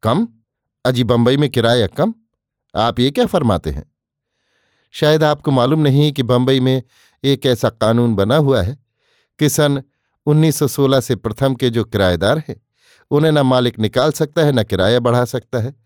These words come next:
वे मकान के मौरूसी मालिक बन बैठे हैं।" सेठ जी ने गंभीरता से कहा, "ठीक है, परंतु सन सोलह और अब के किरायों में तो जमीन आसमान का अंतर है।" जेंटलमैन ने सेठ जी की आंख से आंखें लड़ाकर कहा, "बेशक,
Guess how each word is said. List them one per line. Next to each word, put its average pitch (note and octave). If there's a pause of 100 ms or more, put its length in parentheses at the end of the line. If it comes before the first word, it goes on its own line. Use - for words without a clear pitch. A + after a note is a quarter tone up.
(560)
वे D#3+
मकान D3+
के D3+
मौरूसी C3+
मालिक G#2+
बन G2+
बैठे G2+
हैं।" B1 (840)
सेठ D#3
जी C#3+
ने C#3+
गंभीरता C3
से -
कहा, B2 (920)
"ठीक D#3+
है, F#3 (560)
परंतु C#3+
सन D3
सोलह C#3+
और C3
अब B2
के C3+
किरायों B2+
में C#3
तो G#2+
जमीन G#2
आसमान F#3
का G3
अंतर G3
है।" G#3 (1040)
जेंटलमैन D3+
ने D3+
सेठ C#3
जी B2+
की C3
आंख C3
से A#2+
आंखें B2+
लड़ाकर A2+
कहा, C#2 (960)
"बेशक, B2